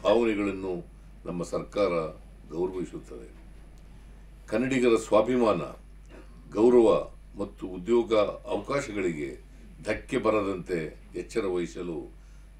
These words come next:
ನಾವು ಬದ್ಧರಿದ್ದೇವೆ. ದುಡಿಯುವ ಎಲ್ಲ ಕೈಗಳಿಗೂ ಉದ್ಯೋಗ ದೊರೆಯುವಂತೆ ಮಾಡಿ, ಪ್ರತಿಯೊಬ್ಬರೂ ಗೌರವದಿಂದ ಮತ್ತು ಸ್ವಾಭಿಮಾನದಿಂದ ಬದುಕಬೇಕು ಎಂಬುದು ನಮ್ಮ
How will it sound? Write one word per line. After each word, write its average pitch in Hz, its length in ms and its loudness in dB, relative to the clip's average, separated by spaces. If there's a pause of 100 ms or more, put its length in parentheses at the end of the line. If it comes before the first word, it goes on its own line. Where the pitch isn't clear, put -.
ನಾವು 87 200 0 (140)
ಬದ್ಧರಿದ್ದೇವೆ. 78 760 -6 (680)
ದುಡಿಯುವ 117 380 2 (160)
ಎಲ್ಲ 143 420 6
ಕೈಗಳಿಗೂ 113 540 2 (440)
ಉದ್ಯೋಗ 113 280 2 (140)
ದೊರೆಯುವಂತೆ 92 580 -2 (120)
ಮಾಡಿ, 104 260 -2 (680)
ಪ್ರತಿಯೊಬ್ಬರೂ 120 720 0 (300)
ಗೌರವದಿಂದ 107 580 4 (540)
ಮತ್ತು - 220 -12 (100)
ಸ್ವಾಭಿಮಾನದಿಂದ 92 840 -4 (560)
ಬದುಕಬೇಕು 101 720 -2 (580)
ಎಂಬುದು 87 320 -2 (540)
ನಮ್ಮ 78 180 -6